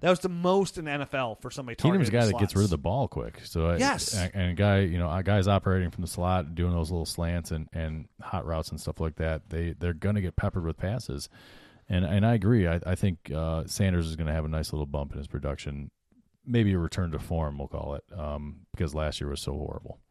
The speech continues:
Speaker 1: Yeah, so talking about a buy low kinda
Speaker 2: Mm-hmm.
Speaker 1: candidate for a receiver, I think we're looking at two options here. One, Demaryius Thomas, just strictly because he's thirty-one, most likely gonna be gone after this year,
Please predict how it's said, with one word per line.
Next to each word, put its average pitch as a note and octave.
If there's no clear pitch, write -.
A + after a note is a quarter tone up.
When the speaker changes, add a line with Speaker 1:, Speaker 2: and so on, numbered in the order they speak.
Speaker 1:
Yeah, A#3
so E3
talking A3
about F#3
a C#3+
buy C#3+
low D#3+
kinda D#3
Speaker 2:
Mm-hmm. -
Speaker 1:
candidate G3
for D#3
a D3
receiver, F3
I D#3+
think F#3
we're F3+
looking F3+
at E3
two A#3+
options E3+
here. G#2
One, F3+
Demaryius F#3+
Thomas, F3
just E3
strictly D#3+
because D3+
he's C3+
thirty-one, B2+
most D3
likely C#3+
gonna C3
be C3
gone B2
after B2
this A#2+
year, B2